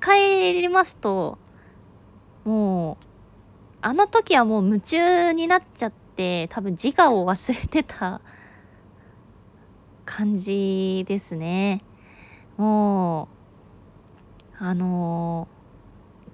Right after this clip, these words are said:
気持ちよかったです。<laughs> なんかもうみんなが聞いたせいで、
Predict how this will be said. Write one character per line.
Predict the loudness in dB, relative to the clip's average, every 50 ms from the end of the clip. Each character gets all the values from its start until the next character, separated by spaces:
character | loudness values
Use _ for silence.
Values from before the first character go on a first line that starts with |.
| -18
気 | -12 -6 -4
持 | -2 -2 -4
ち | -2 -2 -4
よ | -4 -2
か | -4 -6 -6
っ |
た | -6 -8 -10 -8
で | -6 -8 -8 -8
す。 | -8 -10 -8 -4 -2 -2 0 2 0 0 0 -2 -4 -4 -6 -8 -8 -8
<laughs> | -10 -10 -12 -10 -8 -8 -6 -6 -8 -8 -8 -10 -6 -2
な | 0 2 2
ん | 2
か | 2 2 2
も | 2 2 0
う | 0
み | -2 -2
ん | 0
な | 0 0
が | 0 0 -2
聞 | -2 -6 -8 -6
い | -2
た | 0 -2 0
せ | 0 0 0 0
い | 0
で、 | 0 -2 -2 -2 -4 -8